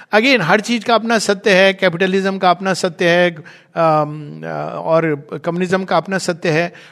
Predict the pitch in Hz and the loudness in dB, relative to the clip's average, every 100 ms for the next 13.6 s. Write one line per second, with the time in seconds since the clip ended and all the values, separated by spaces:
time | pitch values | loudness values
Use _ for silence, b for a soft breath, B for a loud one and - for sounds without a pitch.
0 | B 208 220 165 202 320 - 190 302 330 | B 2 4 4 4 4 2 0 4 4
1 | 277 - 226 226 226 190 160 180 160 226 | 4 0 0 0 2 0 0 0 2 2
2 | 302 247 214 254 294 214 170 - 285 - | -2 -2 -2 0 -2 -2 -4 -4 -4 -2
3 | 180 170 208 - 175 202 - 202 - 156 | -4 0 -2 0 -2 0 -2 -4 -2 -4
4 | 156 170 131 135 143 123 151 226 190 170 | -4 -4 -4 -8 -10 -10 -10 -8 -8 -2
5 | 165 156 - 160 151 156 147 139 131 127 | -2 -2 -4 -6 -4 -6 -8 -8 -8 -8
6 | - 139 202 B B B _ 247 - 226 | -10 -8 -10 B B B _ -2 -2 -2
7 | - - - 339 - 214 208 247 302 226 | -4 -6 -2 0 0 -2 2 2 2 -2
8 | 269 - 208 165 180 208 240 262 B B | -2 -4 -8 -2 2 4 4 2 B B
9 | _ 180 170 170 160 160 135 - 165 165 | _ -2 2 2 0 -8 -12 -4 -2 4
10 | 185 233 202 226 226 220 - 175 170 170 | 4 4 2 4 6 4 0 -4 -2 -2
11 | 156 - 208 190 233 254 180 180 - 214 | -4 -10 -2 2 4 4 4 4 2 2
12 | 170 185 170 151 - 196 190 190 175 190 | 2 2 2 0 0 0 2 0 0 0
13 | 202 160 160 196 165 175 | 0 0 0 2 2 2